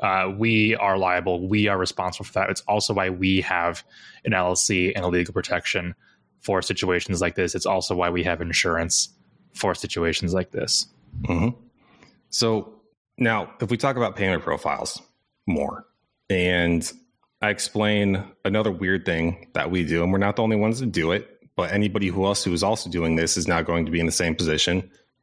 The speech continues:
Speaker 2: We have more than one payment profile for our agency. And I want Google to listen to this episode, because they're the ones who aren't aware that this is possible, and they did not plan for this because they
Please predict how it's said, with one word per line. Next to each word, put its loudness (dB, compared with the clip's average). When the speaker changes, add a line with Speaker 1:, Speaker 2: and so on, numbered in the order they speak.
Speaker 2:
We 0
have 2
more 2
than 0
one 2
payment 0
profile -4
for -2
our 0
agency. -2
And 0
I 2
want -2
Google 2
to -6
listen 2
to -2
this 0
episode, -2
because 0
they're 2
the -2
ones 2
who -2
aren't 0
aware 2
that -2
this 2
is -2
possible, 0
and 0
they 2
did 2
not 0
plan 0
for -2
this 0
because -2
they 0